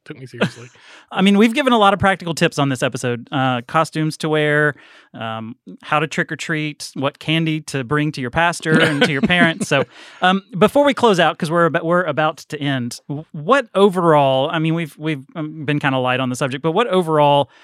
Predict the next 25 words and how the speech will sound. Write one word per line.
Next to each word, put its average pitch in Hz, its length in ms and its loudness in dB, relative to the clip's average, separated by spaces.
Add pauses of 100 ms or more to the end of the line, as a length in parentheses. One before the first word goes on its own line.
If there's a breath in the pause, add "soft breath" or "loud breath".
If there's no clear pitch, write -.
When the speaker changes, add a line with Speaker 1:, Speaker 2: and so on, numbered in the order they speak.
(520 soft breath)
Speaker 2:
should - 260 -2
a 151 40 0
Christian's 151 520 -4
response 143 400 -2
be 135 320 -4
to 135 580 -4 (260)
Halloween, 120 720 -4
what 202 160 0
it's 226 160 -4
become 139 680 -2
now? 113 420 -8 (100)
Speaker 1:
Yeah. 254 140 -12 (460 loud breath)
I 202 140 -2
th-, - 140 -18
I 190 120 -4
think 185 280 -4
all 170 220 2
of 147 100 -2
us 135 160 -10
can 135 220 -8
find 135 260 -8
reason 127 380 -10
to - 220 -12
exercise 123 500 -14
caution. - 380 -16